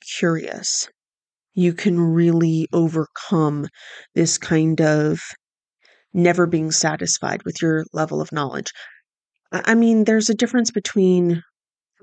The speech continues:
what did, what did David Goggins say? "I am peaceful, yet not satisfied." So maybe you can, um, come at it from, "Okay, I stand in the knowledge that I've built so far,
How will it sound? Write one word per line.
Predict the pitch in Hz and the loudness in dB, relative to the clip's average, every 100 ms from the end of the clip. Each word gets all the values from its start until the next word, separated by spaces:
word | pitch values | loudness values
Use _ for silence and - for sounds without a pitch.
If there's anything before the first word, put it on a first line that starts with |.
| 185 | _
what | 208 214 | -16 -10
did, | 269 254 | -10 -10
what | - 208 | -6 -2
did | 233 - | -2 0
David | 180 180 170 | -2 0 -2
Goggins | 175 160 165 160 160 - | -4 -4 -4 -6 -2 0
say? | 160 156 - - - - - | 0 -4 -6 -14 -20 -20 -4
"I | - 175 170 170 - | 0 4 4 2 0
am | 175 165 165 160 160 160 - _ _ _ _ | 2 2 2 0 0 -4 -8 _ _ _ _
peaceful, | 208 - - 226 233 247 - | 0 0 0 0 0 -4 -2
yet | 202 208 | 0 0
not | 233 214 - | 0 -2 0
satisfied." | 220 202 233 220 226 117 - - _ _ _ _ _ _ _ | 0 0 0 -2 -2 -4 -6 -12 _ _ _ _ _ _ _
So | - 233 | 0 2
maybe | 220 226 | 2 2
you | 233 226 | 0 0
can, | 220 208 180 180 - | 0 2 2 0 0
um, | 180 170 165 170 | 2 2 2 -2
come | - 190 | -2 0
at | 175 175 | 2 0
it | 180 | -4
from, | - 175 170 - - - | -2 -2 -2 -8 -20 -16
"Okay, | 220 202 180 - _ - | -6 -4 -4 -8 _ -4
I | 202 220 220 220 214 214 - _ _ | -2 -2 0 0 0 -2 -8 _ _
stand | - - - 208 202 202 202 196 190 - | -8 -4 -4 0 2 4 2 0 -2 -4
in | 180 175 175 175 180 | 0 2 2 0 -2
the | 180 | 0
knowledge | 175 180 190 185 | 0 2 2 0
that | - 170 | -2 0
I've | 165 165 | 0 0
built | 165 - | -2 -2
so | - 156 | -4 -6
far, | 160 - 208 | -4 -6 -8